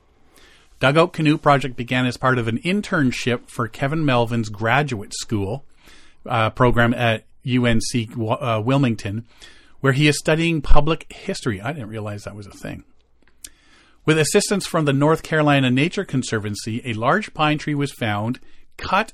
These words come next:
and moved to the Lumbee Tribe Cultural Center, where it was burned and dug out by teams of volunteers each week since May.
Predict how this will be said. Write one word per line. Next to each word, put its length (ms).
and 160
moved 320
to 80
the 100
Lumbee 420
Tribe 340
Cultural 440
Center, 480
where 180
it 100
was 180
burned 380
and 200
dug 200
out 180
by 120
teams 320
of 80
volunteers 760
each 300
week 480
since 340
May. 520